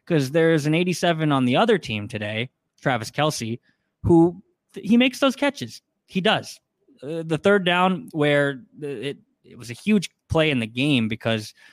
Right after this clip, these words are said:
Travis Kelce converted the third down. The, the, the Chiefs end up going to score. Um, but it was also a big play because it,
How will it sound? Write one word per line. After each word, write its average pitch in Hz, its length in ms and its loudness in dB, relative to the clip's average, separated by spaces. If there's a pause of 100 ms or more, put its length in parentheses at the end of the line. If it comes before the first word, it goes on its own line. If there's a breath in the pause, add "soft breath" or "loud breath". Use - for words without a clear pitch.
Travis 120 300 -2
Kelce 135 320 -6
converted 120 400 -2
the 117 60 -16
third 113 260 -4
down. 131 360 0
The, 123 120 -4 (420 loud breath)
the, 113 180 -4
the 113 120 -6
Chiefs - 280 -4
end 113 160 -2
up 110 140 -4
going 110 340 -2
to - 80 -18
score. 139 500 0 (420)
Um, 143 80 -12
but 127 80 0
it 139 40 2
was 135 120 0
also 185 360 2
a 127 40 2
big 123 300 0 (320)
play 123 220 -2
because 123 320 -2
it, 117 120 -6